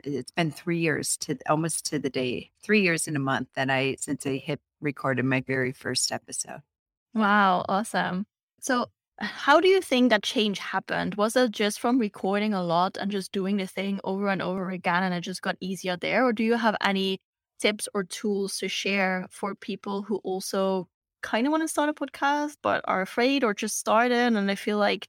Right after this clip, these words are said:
Speaker 2: they also wanna be where you are now?
Speaker 1: Yeah, I would say it's like anything else. I know this sounds so rogue, but practice and just
Speaker 2: Mm-hmm.
Speaker 1: keep showing up and keep doing it until you can, 'cause I would have a ton of anxiety. Now it's my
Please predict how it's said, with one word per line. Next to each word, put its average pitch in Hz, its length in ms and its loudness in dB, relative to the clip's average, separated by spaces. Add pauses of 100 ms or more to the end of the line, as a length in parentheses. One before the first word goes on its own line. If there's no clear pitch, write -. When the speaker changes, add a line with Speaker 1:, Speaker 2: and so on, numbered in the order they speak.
Speaker 2:
they 233 100 6
also 262 260 0
wanna 240 200 6
be 208 160 2
where 196 120 4
you 190 180 0
are 180 80 0
now? 170 440 -2 (520)
Speaker 1:
Yeah, 165 280 8 (120)
I 196 240 8
would 240 220 6
say 165 340 4
it's - 280 -4
like - 280 -6
anything 190 600 2
else. - 280 -2
I 160 80 2
know 160 220 2
this 165 220 -2
sounds 143 440 0
so 135 360 0
rogue, 131 600 0
but 135 200 2 (220)
practice - 800 -6 (360)
and 170 200 -2
just 165 420 2
Speaker 2:
Mm-hmm. - 40 -8
Speaker 1:
keep 185 260 -2
showing 156 420 0
up 143 260 0
and 151 180 -6
keep - 320 -6
doing 131 340 0
it 127 200 0 (300)
until 160 380 0
you 156 420 0
can, 156 180 -4
'cause 170 220 -2
I 185 160 8
would 180 220 0
have 143 200 -2
a 92 60 -6
ton 131 280 -4
of 123 120 -6
anxiety. 123 720 -2
Now 156 180 2
it's 175 200 -2
my 139 200 -2